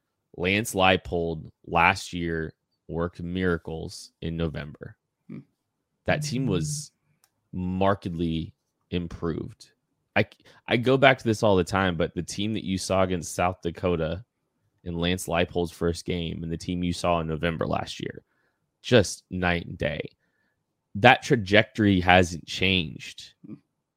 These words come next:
Speaker 1: That trajectory for this program has not changed. The trajectory of this program is, is, is not changing. They are building at a surprising clip.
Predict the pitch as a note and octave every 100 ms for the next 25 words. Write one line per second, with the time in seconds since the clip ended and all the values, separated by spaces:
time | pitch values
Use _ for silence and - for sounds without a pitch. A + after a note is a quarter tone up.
0 | _ _ A2 - - A2+ F#2+ A2 - A2+
1 | A2 - G2 F#2+ - - G#2 G2+ F#2 F#2
2 | E2+ E2+ F2+ F2+ D#2+ - A2 F#2 E2 E2+
3 | G#2 F2+ G#2+ - G#2+ G2+ F2+ E2+ - G#2
4 | G2 F2+ E2+ D#2 - F2+ E2+ C#2+ - -
5 | _ _ _ _ - F#2 E2+ - - F2+
6 | E2+ - G2 G2 - - - G2 F2+ -
7 | - - _ G2 G2 F2+ E2+ F2 F#2+ F#2+
8 | F#2 F2 E2+ D#2+ D#2 - _ _ _ _
9 | - - E2+ E2 E2+ F#2 G2 A2 C3 G#2+
10 | E2+ -